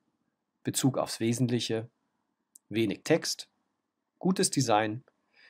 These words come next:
Interaktion mit den Zuhörern und Interesse weckende Besonderheiten aus. Üben Sie Ihre so entworfenen Präsentationen mindestens einmal vorab, indem Sie die Präsentation in Ruhe für sich einsprechen. Sie können diese Übung auch digital aufnehmen und sich anhören.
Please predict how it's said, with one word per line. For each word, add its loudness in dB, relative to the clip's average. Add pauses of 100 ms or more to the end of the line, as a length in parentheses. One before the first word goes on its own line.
(360)
Interaktion 4
mit -2
den -2
Zuhörern 4 (760)
und 2
Interesse -4
weckende -2
Besonderheiten -6
aus. -14 (1040)
Üben 12
Sie 6
Ihre 12
so 8
entworfenen 10
Präsentationen 6
mindestens 4
einmal -2
vorab, -6 (280)
indem 8
Sie 6
die -4
Präsentation 0
in 0
Ruhe 8
für 2
sich -2
einsprechen. -8 (840)
Sie 0
können 12
diese 10
Übung 8
auch 8
digital 6
aufnehmen 4
und -4
sich 0
anhören. 2